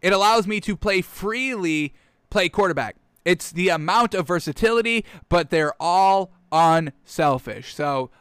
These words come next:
a lot of speed, a lot of size, unselfishness freely. This offense, I mean, this, we're, we're not, we're, we really haven't been concerned with this offense.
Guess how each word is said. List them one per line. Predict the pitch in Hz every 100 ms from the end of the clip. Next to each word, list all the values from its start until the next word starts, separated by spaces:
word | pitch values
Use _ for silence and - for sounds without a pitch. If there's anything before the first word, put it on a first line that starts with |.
| -
a |
lot | 147 151
of |
speed, | - 208 196 170
a | 156
lot | 160
of | 165
size, | 175 156 156 -
unselfishness | 180 196 185 160 143 143 151 143
freely. | - - 180 170 156 156
This | 143 170
offense, | 170 180 175 156 147
I | 151
mean, | 151 151
this, | 180 196
we're, | 165 185 185
we're | 202
not, | 262 330 214
we're, | 202 269 277 269
we | 226 285
really | 415 453 320
haven't | 220 185
been | 160
concerned | 151 - 143 180
with | 220
this | 214
offense. | 214 226 233 233